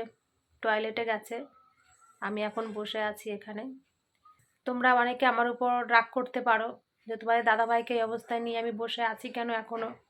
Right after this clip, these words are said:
এটা স্বাভাবিক, রাগ করারই কথা, কিন্তু তোমরা বিশ্বাস করো। তো হসপিটালে নিয়ে যাওয়ার জন্য তোমাদের দাদাভাইয়ের শুধু পা ধরতেই আমার বাকি আছে। হসপিটালে না যাওয়ার একটা কারণ আছে,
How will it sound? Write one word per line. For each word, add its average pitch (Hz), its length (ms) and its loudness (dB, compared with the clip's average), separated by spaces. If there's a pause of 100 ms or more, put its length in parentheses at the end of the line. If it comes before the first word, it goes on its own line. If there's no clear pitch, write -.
(800)
এটা 269 180 8
স্বাভাবিক, 254 480 8
রাগ 220 260 4
করারই 233 340 6
কথা, 233 280 2 (160)
কিন্তু 247 200 -2
তোমরা 254 220 2
বিশ্বাস 240 440 -2
করো। 233 260 0 (580)
তো 254 120 -2
হসপিটালে 254 500 2
নিয়ে 233 240 2
যাওয়ার 233 260 6
জন্য 233 240 -2 (540)
তোমাদের 247 240 2
দাদাভাইয়ের 240 540 4
শুধু 247 160 -2
পা 240 260 2
ধরতেই 233 400 -2
আমার 233 180 2
বাকি 220 340 0
আছে। 214 240 -2 (160)
হসপিটালে 254 480 0
না 240 200 10
যাওয়ার 240 220 6
একটা 233 220 0
কারণ 247 320 4
আছে, 214 260 -4